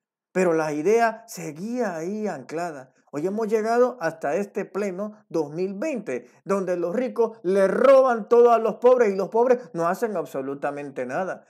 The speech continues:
Incluso seguimos votando por los mismos corruptos de siempre.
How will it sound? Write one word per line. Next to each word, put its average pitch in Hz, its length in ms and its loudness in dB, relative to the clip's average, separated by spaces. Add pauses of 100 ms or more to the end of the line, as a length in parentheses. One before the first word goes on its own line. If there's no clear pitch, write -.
(240)
Incluso 214 580 0
seguimos 233 400 0
votando 240 480 0
por 220 160 -2
los 214 200 0
mismos 285 500 -6
corruptos 247 680 -2
de 190 160 -2
siempre. 226 640 -6